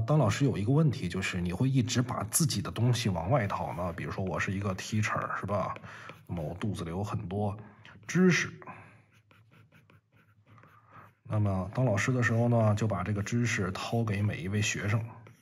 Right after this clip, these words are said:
也不管这个学生喜不喜欢，对吧？然后就掏给他们。但是一直往外掏呢，没有东西进来。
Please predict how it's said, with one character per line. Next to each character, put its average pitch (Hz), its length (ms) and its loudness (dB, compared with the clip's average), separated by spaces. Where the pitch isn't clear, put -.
也 92 100 -4
不 90 120 -4
管 92 180 -2
这 95 120 -2
个 101 60 -2
学 95 180 -4
生 104 100 2
喜 104 200 -2
不 107 100 -6
喜 - 140 -4
欢， - 180 -12
对 - 60 -20
吧？ - 140 -10
然 87 80 -8
后 87 60 -4
就 78 120 -8
掏 - 200 -4
给 90 120 -8
他 - 200 -4
们。 85 140 -6
但 139 140 2
是 147 140 2
一 139 60 4
直 117 100 4
往 110 180 4
外 101 80 2
掏 120 340 2
呢， 101 80 4
没 98 100 4
有 131 120 6
东 123 180 4
西 131 120 2
进 107 220 0
来。 62 160 -4